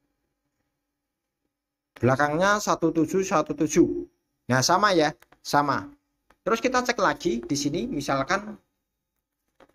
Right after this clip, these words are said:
TikTok atau Twitter atau TikTok saja ya. Kita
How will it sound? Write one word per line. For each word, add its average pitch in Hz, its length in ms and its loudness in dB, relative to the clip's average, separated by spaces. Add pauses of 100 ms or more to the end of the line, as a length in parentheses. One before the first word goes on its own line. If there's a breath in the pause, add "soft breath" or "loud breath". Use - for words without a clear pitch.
(140)
TikTok 233 480 0
atau - 240 -2
Twitter 180 400 -2
atau 131 160 -4
TikTok 190 400 -4
saja 196 320 0
ya. 120 160 -2 (2500)
Kita - 180 -4